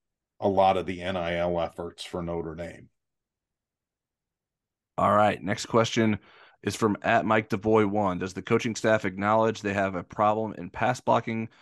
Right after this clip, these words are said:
Speaker 2: by the current running backs? Is this a coaching issue or a personnel issue or a lack of willingness to block someone significantly bigger than you?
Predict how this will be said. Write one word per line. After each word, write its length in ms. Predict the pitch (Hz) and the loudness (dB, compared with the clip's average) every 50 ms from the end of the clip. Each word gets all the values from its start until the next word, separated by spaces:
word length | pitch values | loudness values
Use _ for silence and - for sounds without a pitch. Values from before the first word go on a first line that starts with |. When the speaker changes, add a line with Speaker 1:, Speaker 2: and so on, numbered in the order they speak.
| _ _ _ | _ _ _
Speaker 2:
by 100 | - 90 | -4 -2
the 100 | 90 87 | -2 -2
current 320 | - - 117 113 113 95 78 | -2 2 4 4 4 4 4
running 200 | 98 95 95 82 | 2 0 0 0
backs? 300 | 78 80 78 - - 69 | 0 -2 -2 -2 -4 -6
Is 140 | 85 90 104 | -6 -4 -4
this 140 | 107 - | -2 -2
a 60 | 104 - | -4 0
coaching 360 | - 120 120 120 - 113 95 | 2 2 2 4 2 0 2
issue 340 | 104 110 - - 113 104 87 | 0 0 0 0 0 2 2
or 140 | 87 90 | 2 0
a 40 | 80 | 0
personnel 460 | - - 117 104 - 107 107 110 110 | 2 0 0 0 0 0 0 2 2
issue 400 | 98 110 107 - 113 107 107 104 101 - - - _ _ _ _ | 0 0 -2 -2 -2 0 0 -2 -4 -6 -14 -20 _ _ _ _
or 140 | - 92 95 | -4 -4 -2
a 60 | 95 | 0
lack 260 | 90 95 101 104 - 110 | 0 2 0 2 0 -2
of 120 | 95 90 | -4 -2
willingness 360 | 98 101 101 98 95 92 - | -2 -2 -2 -2 -4 -6 -8
to 100 | - 92 | -10 -8
block 300 | 82 90 95 95 95 - | -2 2 2 2 2 0
someone 320 | - 104 95 92 92 90 - | -2 -2 -2 -2 -4 -4 -6
significantly 640 | - 92 90 95 92 - 101 98 90 78 85 92 | -4 -4 -4 -4 -4 -4 -4 -6 -4 -4 -4 -6
bigger 340 | 87 87 90 92 - 76 73 | -6 -6 -6 -6 -6 -6 -8
than 160 | 73 73 71 | -8 -8 -8
you? 180 | 71 76 90 | -10 -10 -12